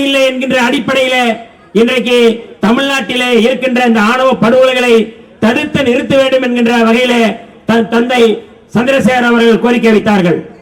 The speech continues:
தோழர்களே, அவர் அரசு நிதி கொடுத்தார்கள். அப்பொழுது அந்த நிதியை கூட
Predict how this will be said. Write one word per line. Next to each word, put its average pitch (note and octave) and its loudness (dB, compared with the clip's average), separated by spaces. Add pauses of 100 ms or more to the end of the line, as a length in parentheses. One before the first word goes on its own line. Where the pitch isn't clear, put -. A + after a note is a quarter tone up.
(120)
தோழர்களே, A#3+ 2 (1080)
அவர் A3+ 0
அரசு A#3 0
நிதி A#3+ 2
கொடுத்தார்கள். B3 0 (680)
அப்பொழுது A#3 2 (1000)
அந்த A#3+ 4 (340)
நிதியை C4+ 2 (120)
கூட C4 2